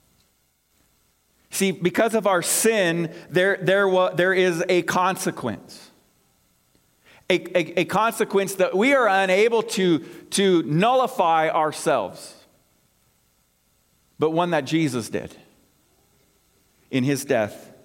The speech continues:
and his resurrection. He took care of us in the past. Jesus also purifies us. This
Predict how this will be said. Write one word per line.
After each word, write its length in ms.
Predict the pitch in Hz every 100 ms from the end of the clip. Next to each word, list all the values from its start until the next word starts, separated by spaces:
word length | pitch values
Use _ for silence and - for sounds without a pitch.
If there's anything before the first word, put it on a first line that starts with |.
| _ _ _ _ _ -
and 100 | 117
his 200 | 120 107
resurrection. 760 | 113 107 104 101 - 90 78 78 _ _ _ _ _ _ _ _ _ _ _ _ _ _ _ _ _ _ _ _ -
He 100 | 127
took 220 | 151 139
care 520 | 147 135 135 131 - - - _ _ _ -
of 160 | 110
us 240 | 110 107 - - _ _ _ _ _ _ - -
in 140 | 123
the 80 | 107
past. 580 | - 101 73 - - - - _ _ _ _ _ _ _ _ _ _ _ _ _ _ _ _ _ _ - - _ _ _ _ _
Jesus 320 | 160 165 165
also 440 | 180 202 226 214 190
purifies 840 | - - 294 269 - 165 127 110
us. 360 | 110 80 - -
This 380 | 196 226 -